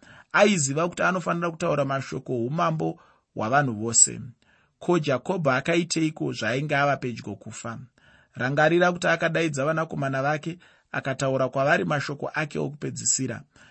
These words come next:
Zvimwe chetewo naMozisi, zvaainge ava pedyo kufa,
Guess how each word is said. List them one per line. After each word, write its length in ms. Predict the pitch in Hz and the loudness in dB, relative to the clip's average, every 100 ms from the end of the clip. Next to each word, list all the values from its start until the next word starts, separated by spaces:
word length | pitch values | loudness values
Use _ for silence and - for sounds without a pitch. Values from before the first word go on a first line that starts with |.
| _ - | _ -6
Zvimwe 240 | 123 147 | -2 0
chetewo 480 | 156 180 170 190 185 | 2 2 2 2 4
naMozisi, 720 | 160 156 190 165 127 - - _ _ - | 2 2 2 2 0 0 -2 _ _ -10
zvaainge 360 | - 131 170 185 | 0 2 4 4
ava 220 | 180 185 | 6 4
pedyo 400 | 175 143 123 120 | 2 -2 -2 -6
kufa, 420 | 117 127 - 160 | -6 -8 -6 -6